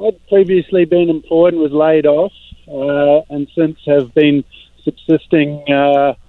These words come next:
uh, by invoicing my time, uh, to a, a friend who has been good enough to pay me, but he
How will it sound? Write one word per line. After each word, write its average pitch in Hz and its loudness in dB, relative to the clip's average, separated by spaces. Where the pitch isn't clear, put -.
uh, 139 -4
by 139 0
invoicing 139 -2
my 135 -4
time, 143 -2
uh, 135 -6
to 139 -2
a, 131 2
a 131 -6
friend 170 0
who 147 0
has 131 -2
been 143 0
good 139 0
enough 139 -2
to 135 0
pay 147 0
me, 160 2
but 131 0
he 131 -12